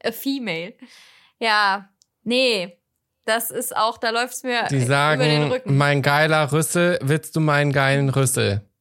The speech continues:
Speaker 2: sagen die.
Speaker 1: <laughs> Möchte ich nicht, danke schön.
Speaker 2: Mit deinen prachtvollen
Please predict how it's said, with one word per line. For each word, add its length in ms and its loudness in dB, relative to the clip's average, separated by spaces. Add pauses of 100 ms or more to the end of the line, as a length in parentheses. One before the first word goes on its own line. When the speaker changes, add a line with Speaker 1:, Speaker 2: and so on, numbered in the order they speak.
(180)
Speaker 2:
sagen 340 0
die. 300 -2 (280)
Speaker 1:
<laughs> 120 -10 (1080)
Möchte 360 -4
ich 160 -8
nicht, 280 -6
danke 320 -6
schön. 340 -4 (800)
Speaker 2:
Mit 260 0
deinen 340 2
prachtvollen 1120 0